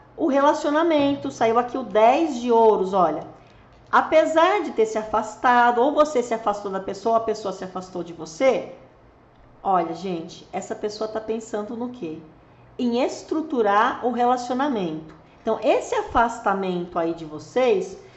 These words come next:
de alguma forma, fez com que essa pessoa pensasse em, em fazer acontecer o relacionamento de vocês. Gente, às vezes, né, algumas pessoas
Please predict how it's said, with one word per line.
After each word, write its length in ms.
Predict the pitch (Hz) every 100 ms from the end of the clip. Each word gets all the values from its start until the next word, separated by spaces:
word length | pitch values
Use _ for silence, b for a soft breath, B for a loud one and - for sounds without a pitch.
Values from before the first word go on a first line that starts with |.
| B
de 120 | 175
alguma 480 | 262 403 285 311 403
forma, 800 | - - 214 240 220 180 156 151 - b b -
fez 280 | 311 370 370
com 240 | - 277
que 340 | 247 226 190 196
essa 280 | 254 - 233
pessoa 1080 | - 302 - - 254 285 208 151 151 - - B B B -
pensasse 920 | 277 320 - - 240 269 - - 214 - - -
em, 480 | 311 349 370 320 - -
em 280 | 285 320 311
fazer 440 | 480 466 262 349 494
acontecer 760 | - 453 453 494 - - 311
o 60 | 320
relacionamento 760 | 254 202 196 202 185 185 175 180
de 120 | 175
vocês. 680 | 175 180 180 156 - - - _ b b -
Gente, 320 | 320 254 - -
às 300 | 392 320 214
vezes, 500 | 233 311 233 202 185
né, 320 | 240 339 - B B -
algumas 600 | 285 370 285 349 339 -
pessoas 800 | 233 - 220 262 240 180 -